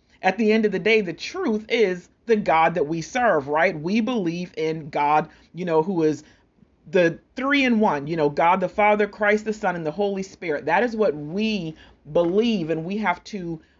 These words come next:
protect our faith. And we know that we must do this because Hebrews says that without faith,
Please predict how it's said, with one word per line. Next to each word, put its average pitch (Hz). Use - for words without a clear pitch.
protect 226
our 160
faith. 156
And 196
we 247
know 247
that 233
we 220
must 196
do 302
this 185
because 202
Hebrews 240
says 170
that 156
without 208
faith, 196